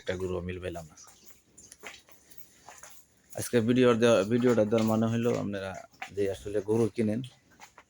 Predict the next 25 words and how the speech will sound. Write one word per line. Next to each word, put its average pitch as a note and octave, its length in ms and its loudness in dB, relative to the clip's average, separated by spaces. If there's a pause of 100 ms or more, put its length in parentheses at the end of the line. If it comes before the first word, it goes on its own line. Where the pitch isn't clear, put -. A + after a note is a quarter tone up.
(760)
ঈশ্বরদী B2+ 360 0 (100)
থেকে C3 240 4
কেউ A#2 140 6 (100)
গরু A2+ 200 4 (560)
কিনেন G2 320 -2
না। F2 60 -12 (1040)
আমার G#2 240 -4
মতো G#2+ 140 -2 (140)
বোধাই G#2 320 0
হয়ে A#2 160 2 (100)
ঈশ্বরদী G#2 320 -6
মতো G#2+ 200 -4
কেউ G2 180 -6
গরু G#2+ 200 -2
কিনে G2+ 160 -8 (100)
না। C3 60 -8 (460)
তবে G2+ 240 -10
গরু A#2 220 4
কিনা B2+ 160 4 (100)
যতটুকু A2+ 460 -2
আমি A2 180 0
ভাবলাম, A2 240 2 (120)
হারোপাড়ায় G#2 460 2
গরু G#2 180 4 (1040)
কিনা G2+ 140 2